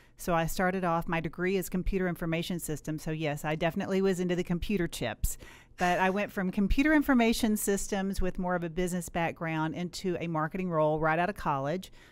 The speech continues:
Started off in Houston, uh, had two different marketing roles, and I managed our global, uh, well, actually, then I managed our semiconductor level communications, then I managed our global corporate communications, and then the last eight and a half years,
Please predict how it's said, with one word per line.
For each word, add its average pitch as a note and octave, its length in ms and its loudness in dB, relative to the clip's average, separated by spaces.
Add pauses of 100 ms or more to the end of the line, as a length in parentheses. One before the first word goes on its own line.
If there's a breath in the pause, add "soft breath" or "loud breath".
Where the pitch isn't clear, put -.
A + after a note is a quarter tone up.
(120)
Started G#3 340 2
off G#3 220 6
in G#3+ 80 2
Houston, F3 680 -2 (280 loud breath)
uh, E3+ 300 2
had E3+ 220 0
two B3+ 120 0
different B3 260 0
marketing G3 380 2
roles, F3+ 420 2
and F#3+ 120 -2
I F#3+ 60 0
managed F3+ 380 -2
our D#3 100 0
global, D3+ 520 -4 (220)
uh, D3+ 240 -6 (120)
well, F3 120 2
actually, F3+ 260 2
then F#3+ 180 -2
I F#3+ 60 0
managed E3+ 320 -2
our D#3 80 -2
semiconductor F3 720 0
level D#3 220 -2
communications, D3+ 960 -4 (320 loud breath)
then F#3 100 -2
I F#3 80 0
managed E3+ 400 -2
our E3 60 -2
global D#3 300 -4
corporate - 400 0
communications, D#3 920 -2
and F#3+ 200 -2
then A3 120 2
the G3 100 0
last F#3+ 340 2
eight F#3 160 -2
and E3+ 100 -4
a E3+ 40 -2
half D#3+ 280 -2
years, E3 520 2